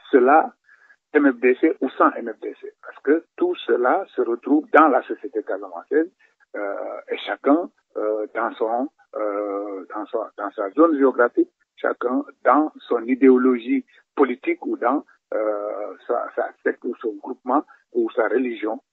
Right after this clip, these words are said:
n'est-ce pas, son, son... donc, tout cela constitue la Casamance et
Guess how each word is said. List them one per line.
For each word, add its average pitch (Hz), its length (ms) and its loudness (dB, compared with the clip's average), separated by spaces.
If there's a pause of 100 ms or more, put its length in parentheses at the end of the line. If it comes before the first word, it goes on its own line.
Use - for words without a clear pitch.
(120)
n'est-ce - 160 -18
pas, 120 280 -2
son, 95 420 -12
son... - 140 -14 (640)
donc, - 180 0 (180)
tout - 160 -4
cela 165 360 8
constitue 175 560 0 (420)
la 117 120 0
Casamance 110 480 -4 (320)
et 185 180 4